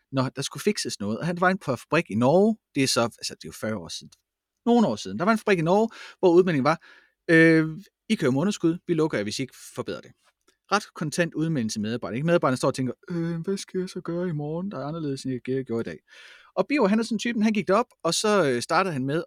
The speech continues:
at møde op en halv time før den første møde ind. Det er så klokken kvart over kvalm eller sådan noget, ikke? Så stod han og sagde goddag til dem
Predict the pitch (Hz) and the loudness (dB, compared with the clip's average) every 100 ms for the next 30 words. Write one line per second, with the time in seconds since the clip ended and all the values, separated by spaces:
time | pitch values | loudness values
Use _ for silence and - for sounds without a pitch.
0 | - 135 127 151 - _ - - - 143 | -4 -2 0 -2 -4 _ -20 -20 -10 -4
1 | 185 - - 170 - 143 101 92 - _ | -2 -2 -4 -2 0 0 -2 -8 -12 _
2 | - 185 - 147 110 165 196 _ - 156 | 0 0 0 -4 0 -2 -2 _ -2 0
3 | 123 - 95 92 - 117 123 113 92 131 | 0 -4 -8 -8 -4 0 0 -2 -4 -4
4 | 135 170 113 135 131 143 180 190 147 117 | -2 -2 -4 -4 -4 -4 -6 -4 -2 -2
5 | 127 135 175 - 165 | -2 0 -2 -2 -6